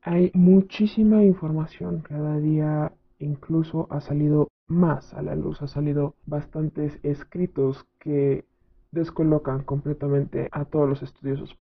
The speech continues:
Por mencionar algunos libros, algunas fuentes que bien ustedes pueden también, si no adquirir, por lo menos echar un vistazo,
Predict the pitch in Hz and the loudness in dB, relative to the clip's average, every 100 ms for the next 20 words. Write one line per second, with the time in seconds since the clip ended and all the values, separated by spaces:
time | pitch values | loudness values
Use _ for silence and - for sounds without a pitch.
0 | _ _ _ _ 147 165 165 180 196 247 | _ _ _ _ -2 -2 2 4 4 4
1 | 247 220 185 160 175 170 135 123 143 156 | 2 2 2 2 0 0 0 -2 -2 0
2 | 160 160 - 170 160 143 120 - - 135 | 2 2 0 -4 -2 -4 -10 -10 -4 -2
3 | 135 - 175 190 - 190 143 - - 160 | -2 0 2 2 0 0 0 -2 -2 2
4 | 156 151 139 139 143 135 _ _ _ _ | 2 2 -2 -2 -2 -2 _ _ _ _
5 | - 190 214 220 - 214 185 170 - 156 | 0 4 6 4 0 4 6 6 2 0
6 | 156 165 165 156 - 147 160 185 - 214 | 2 2 0 -2 -4 -2 2 0 0 -4
7 | 190 135 165 | -4 -6 -10